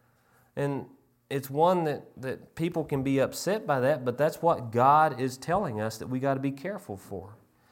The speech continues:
is if they want to live as a Christian, we've gotta give up certain things to be a Christian.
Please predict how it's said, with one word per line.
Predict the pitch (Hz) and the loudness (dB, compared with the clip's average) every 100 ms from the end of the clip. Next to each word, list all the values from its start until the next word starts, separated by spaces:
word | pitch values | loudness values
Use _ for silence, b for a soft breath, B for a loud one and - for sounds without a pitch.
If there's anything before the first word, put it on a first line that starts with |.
| b b | b b
is | 113 110 | -4 -2
if | 110 | 2
they | 120 151 | 4 4
want | 160 185 190 | 4 2 0
to | 160 135 117 - | -4 -6 -8 -12
live | 104 110 123 175 202 139 135 - - _ _ _ | -6 0 4 6 6 4 2 -8 -20 _ _ _
as | 117 120 | -2 0
a | 117 | -2
Christian, | 117 196 208 - 120 117 120 b b b b - | -2 0 0 0 -2 -2 -4 b b b b -6
we've | 139 | -2
gotta | 170 175 | 2 2
give | 156 175 170 | 2 0 2
up | 165 | 2
certain | - 165 139 | 0 -2 -2
things | 127 143 113 92 - - _ _ _ _ _ _ - | -2 -4 -4 -8 -18 -20 _ _ _ _ _ _ -10
to | 117 | -4
be | 127 | 0
a | 117 | 0
Christian. | - 107 95 - | -2 -6 -8 -10